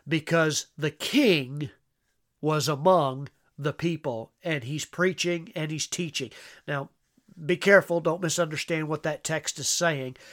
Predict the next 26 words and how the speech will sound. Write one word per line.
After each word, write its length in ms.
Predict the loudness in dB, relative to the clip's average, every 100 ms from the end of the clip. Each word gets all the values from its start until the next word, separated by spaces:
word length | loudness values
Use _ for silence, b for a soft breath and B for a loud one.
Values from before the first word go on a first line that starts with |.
| B -10
It 140 | -2
wasn't 340 | 4 4 4 0
saying 460 | 2 2 0 -2
that 160 | -4 -4
the 80 | -6
kingdom 400 | -6 -6 -6 -6
of 160 | -6
God 420 | -2 0 2 0 0
is 80 |
some, 420 | 0 2 0 -2 -10 B B B B
like, 200 | -2 -2
the 80 | -4
force 420 | 0 4 4 2
be 200 | -2 -2
with 320 | 0 0 0
you 240 | -2 0 0
and 80 | -2
the 60 |
force 400 | 0 4 6 4
is 140 | 0 0
all 200 | 2 2
around 440 | 2 2 2 -2
you, 160 | -4 -2
some 320 | -4 -4 -2
mystical 640 | 0 0 -2 -4 -2 0
revelation 840 | 0 0 0 0 0 -2 -2 -6